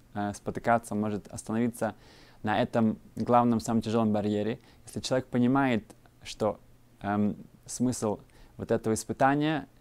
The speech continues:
этого путешествия, тогда это послужит тому, что у него не будет, эм, этой остановки, этого блока в своей жизни. В,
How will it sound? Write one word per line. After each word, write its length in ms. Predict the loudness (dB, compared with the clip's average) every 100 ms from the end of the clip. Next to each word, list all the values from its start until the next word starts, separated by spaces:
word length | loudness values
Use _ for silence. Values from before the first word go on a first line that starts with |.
| -14
этого 200 | -6 -4
путешествия, 640 | -2 -4 0 -2 -2 -4 -2
тогда 460 | -2 0 0 0 -4
это 280 | -10 -6 -6
послужит 540 | -4 -6 -4 -4 -4
тому, 260 | -4 -2 0
что 280 | -2 -6 -6
у 80 | -4
него 180 | -2 -2
не 100 | -2
будет, 420 | -2 -2 -2 -6 -20 -20 -20 -20 -14
эм, 400 | -4 0 2 0 -2
этой 480 | -6 -4 0 0 0
остановки, 580 | -4 -4 0 0 -2 -4
этого 460 | -2 -4 -2 -4 -8 _ _ -8
блока 580 | 2 4 4 4 -2 -2 -16
в 60 |
своей 260 | -8 -2 -2
жизни. 360 | -2 -6 -10 -16 -20 -20 -20 -20 -20 -20 -20 -20 -20 -20 -20 -20 -20 -20 -10
В, 540 | -4 6 10 10 8